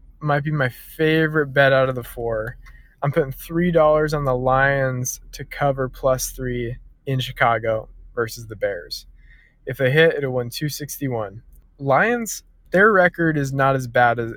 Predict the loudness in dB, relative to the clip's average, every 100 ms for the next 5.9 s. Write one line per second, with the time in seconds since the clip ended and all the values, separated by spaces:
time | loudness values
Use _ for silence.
0 | -6 -6 -6 -10 -10 -10 -12 -14 -16 -10
1 | -8 -8 -10 -14 -18 -14 -6 0 0 -2
2 | -8 -20 -20 0 4 4 2 0 0 2
3 | 2 0 -4 -4 -2 0 2 2 2 -2
4 | -2 -4 -4 -2 -2 -4 -4 0 0 2
5 | 0 -2 -4 -2 -2 -2 -4 -6